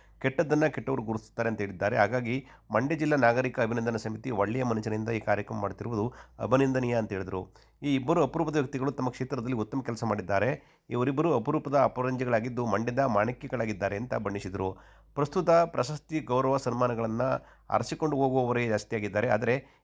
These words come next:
ಎಲೆಮರೆ ಕಾಯಿಯಂತೆ ಕೆಲಸ ಮಾಡಿ ಇಂತಹ ಪ್ರಶಸ್ತಿಗೆ ಭಾಜನರಾಗಿರುವುದು ಅಭಿನಂದನೀಯ ಎಂದರು. ರಾಜಣ್ಣವರು ಮಂಡ್ಯ ಮಾತ್ರವಲ್ಲ, ಇಡೀ ಕರ್ನಾಟಕಕ್ಕೆ, ರಾಜ್ಯಕ್ಕೆ ಕೀರ್ತಿ ತಂದಿದ್ದಾರೆ.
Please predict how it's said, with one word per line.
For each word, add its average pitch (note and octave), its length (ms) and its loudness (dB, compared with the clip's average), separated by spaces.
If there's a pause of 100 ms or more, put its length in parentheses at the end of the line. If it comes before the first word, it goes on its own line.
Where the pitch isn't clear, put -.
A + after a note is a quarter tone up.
ಎಲೆಮರೆ D#3+ 340 2
ಕಾಯಿಯಂತೆ C3+ 400 0
ಕೆಲಸ A#2+ 240 -2
ಮಾಡಿ A#2+ 220 2
ಇಂತಹ B2 300 -2
ಪ್ರಶಸ್ತಿಗೆ A#2 520 -6
ಭಾಜನರಾಗಿರುವುದು A2+ 760 -2 (280)
ಅಭಿನಂದನೀಯ A#2+ 460 0
ಎಂದರು. G2 580 -4 (100)
ರಾಜಣ್ಣವರು D#3 520 4
ಮಂಡ್ಯ B2 220 2
ಮಾತ್ರವಲ್ಲ, C3 400 0
ಇಡೀ B2 160 -2
ಕರ್ನಾಟಕಕ್ಕೆ, C3+ 680 -4
ರಾಜ್ಯಕ್ಕೆ A#2 460 0
ಕೀರ್ತಿ B2 340 -8
ತಂದಿದ್ದಾರೆ. A2 800 -2